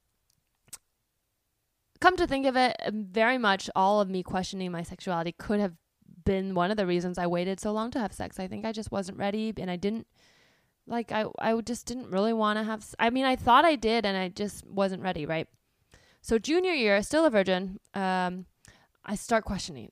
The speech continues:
and I start telling my closest friends, "I'm questioning, like, I'm questioning my sexuality. I don't know." And then they were very open with me, and most of them were like,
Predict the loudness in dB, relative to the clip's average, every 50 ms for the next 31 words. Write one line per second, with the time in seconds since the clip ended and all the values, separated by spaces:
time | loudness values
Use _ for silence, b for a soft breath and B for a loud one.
0 | -12 -8 -8 -6 -4 -4 -4 -4 -4 -4 -6 -6 -6 -8 -8 -8 -10 -8 -8 -10
1 | -10 -8 -8 -8 -8 -10 -12 -14 -14 -12 -10 -10 -10 -10 -10 -12 -14 -16 -18 -20
2 | -20 -20 -20 -18 -18 -18 -18 -16 -14 -14 -14 -12 -14 -14 -14 -12 -12 -12 -12 -12
3 | -14 -14 -10 -4 -2 0 0 0 0 -4 -8 -12 -14 b b b b b b b
4 | -12 -10 -8 -6 -4 -2 0 2 2 0 0 -2 -4 -6 -6 -6 -8 -10 -14 -18
5 | -14 -6 -2 -2 -2 0 -2 -2 -4 -4 -2 -4 -4 -4 -4 -4 -4 -4 -6 -8
6 | -6 -6 -6 -6 -6 -8 -8 -12 -16 _ -6 -2 -2 -2 -2 -2 -2 -2 -2 0
7 | 0 -2 -2